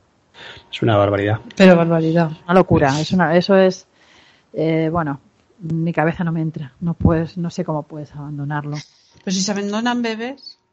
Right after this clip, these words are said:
Speaker 2: ¿cómo no van a abandonar? Es que ya es, es la persona, es el ser
Speaker 1: Sí, yo,
Speaker 2: humano.
Speaker 1: yo lo igualo, eh, o sea,
Speaker 2: Sí.
Speaker 1: lo equi-, lo equiparo al mismo nivel, eh, el abandonar a una persona o como cuando se
Speaker 2: Mm.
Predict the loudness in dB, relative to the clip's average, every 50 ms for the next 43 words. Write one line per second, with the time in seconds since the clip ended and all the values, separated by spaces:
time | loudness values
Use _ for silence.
0 | _ _ _ -12 -8 -8 -6 -6 -6 -8 -8 -8 -6 -6 -4 -4 -4 -2 -2 -2
1 | -2 -2 -4 -6 -6 -8 -8 -8 -8 -8 -6 -4 -4 -4 -4 -6 -10 -12 -12 -14
2 | -12 -10 -6 -6 -6 -4 -4 -6 -6 -6 -8 -8 -8 -8 -8 -8 -8 -8 -8 -8
3 | -6 -4 -2 -2 -2 -2 -2 -2 -2 0 0 0 0 0 0 0 0 0 -2 -4
4 | -4 -4 -6 -8 -8 -8 -6 -6 -6 -6 -8 -10 -12 -14 -12 -8 -6 -6 -4 -4
5 | -6 -2 -2 0 0 0 0 -2 -2 -4 -6 -8 -10 -10 -10 -10 -10 -10 -10 -8
6 | -8 -8 -6 -6 -6 -6 -6 -6 -6 -6 -6 -6 -8 -8 -8 -8 -8 -10 -12 -10
7 | -8 -6 -4 -4 -4 -4 -6 -8 -10 -10 -10 -10 -12 -12 -12 -14 -10 -8 -8 -6
8 | -4 -4 -6 -6 -8